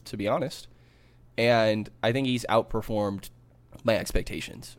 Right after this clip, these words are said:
I still think that if I was to be in that number nine spot, I, I wouldn't take Davion Mitchell if I was Sacramento Kings. But I, I think that he's outperformed my expectations just as a small guard, what he's been able to do defensively, and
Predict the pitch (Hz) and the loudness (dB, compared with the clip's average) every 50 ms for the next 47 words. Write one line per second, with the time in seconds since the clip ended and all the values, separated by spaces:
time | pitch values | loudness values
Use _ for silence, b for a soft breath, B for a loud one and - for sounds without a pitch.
0 | - - 107 110 - - 120 113 117 - 104 113 - - - 98 104 101 98 - | -6 -2 -2 -2 -2 0 0 0 0 0 0 -2 -2 -4 -4 -4 -2 -4 -4 -4
1 | - 98 98 101 98 101 104 101 98 98 101 - - - 104 95 95 98 101 - | -4 -2 -2 0 0 0 -2 -2 -2 -4 -6 -8 -6 -4 -4 -2 -2 -4 -4 -8
2 | b b b b b b b b b b - 110 107 104 104 95 95 104 101 104 | b b b b b b b b b b -2 -2 0 0 0 0 0 -2 -2 -2
3 | 101 101 101 101 98 - - 110 123 120 107 101 98 95 - - 95 95 98 101 | -2 -2 -4 -4 -6 -2 0 0 0 0 0 -2 -4 -4 -4 -4 -6 -4 -4 -6
4 | 101 87 87 - - _ _ _ _ - 117 120 117 - 123 117 120 123 120 117 | -6 -8 -12 -16 -20 _ _ _ _ -6 -6 -6 -4 -4 -4 -4 -2 0 0 0
5 | 120 131 - - 147 156 156 - 151 151 160 - - 156 151 151 - 185 190 180 | -2 -2 -4 -4 -4 -4 -2 -4 -4 -4 -4 -6 -4 -4 -4 -4 -6 -8 -8 -8
6 | - 175 208 269 - - - - - _ b b b b b b b b b b | -8 -8 -10 -10 -14 -18 -20 -20 -20 _ b b b b b b b b b b
7 | b b - _ - - 120 110 107 90 - - - - - - - - 113 113 | b b -20 _ 2 6 6 6 6 4 0 -6 -14 -20 -20 -14 -2 2 4 4
8 | 107 - 110 104 127 117 - 123 110 110 107 98 - - 104 107 - - 104 - | 4 4 2 0 0 -2 -2 -2 0 0 -2 -2 0 0 2 2 0 -2 -6 -8
9 | - 107 101 98 98 95 98 101 98 - - - - 101 98 92 87 - - 92 | -4 -4 -2 -2 -2 -4 -6 -8 -10 -12 -10 -6 -4 -2 -2 -2 -4 -4 -6 -6
10 | 92 - 101 87 90 - 92 92 98 98 - - 101 - - 87 92 107 101 - | -6 -6 -6 -8 -8 -6 -8 -8 -8 -8 -10 -10 -8 -6 -6 -6 -6 -6 -8 -10
11 | - 98 95 90 87 - 98 98 98 95 95 95 95 98 92 - - 80 82 82 | -8 -6 -6 -6 -6 -2 -2 0 0 0 -2 -4 -6 -8 -8 -10 -10 -8 -8 -10
12 | 82 - - - 76 73 - - - 135 147 147 - 151 135 127 131 131 127 127 | -10 -12 -12 -12 -12 -14 -8 0 2 2 2 2 0 -4 -4 -2 0 0 2 2
13 | 127 127 123 B B B B B B B B B B - 117 107 104 101 98 98 | 0 -2 -6 B B B B B B B B B B -2 0 0 2 2 0 -2
14 | 98 98 98 95 - - | -2 -4 -6 -8 -10 -14